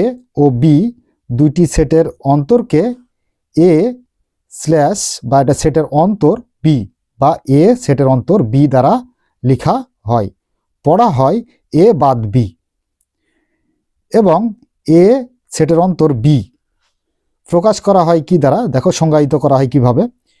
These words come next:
শুরুতেই সেকেন্ড ব্র্যাকেট এক্স যেন এক্স এলিমেন্ট এ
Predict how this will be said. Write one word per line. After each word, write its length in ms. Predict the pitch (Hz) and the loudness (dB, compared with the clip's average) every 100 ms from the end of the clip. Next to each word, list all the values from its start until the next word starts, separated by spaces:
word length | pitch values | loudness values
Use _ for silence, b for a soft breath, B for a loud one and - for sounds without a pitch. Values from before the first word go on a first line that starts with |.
| _ _ _ _ _ _ _ _ _ - | _ _ _ _ _ _ _ _ _ -2
শুরুতেই 380 | 185 247 160 196 - | 0 2 0 -2 -2
সেকেন্ড 240 | 160 170 | -2 0
ব্র্যাকেট 300 | 147 135 202 233 - _ 139 | -2 0 -2 -2 -20 _ 0
এক্স 160 | 214 - 139 135 | 0 -2 -4 -2
যেন 140 | 139 131 123 | 0 2 2
এক্স 180 | 180 196 - - - _ - | 0 -2 -6 -6 -6 _ 0
এলিমেন্ট 400 | 135 160 135 196 - _ | 2 2 0 -2 -6 _
এ 20 | 139 | 0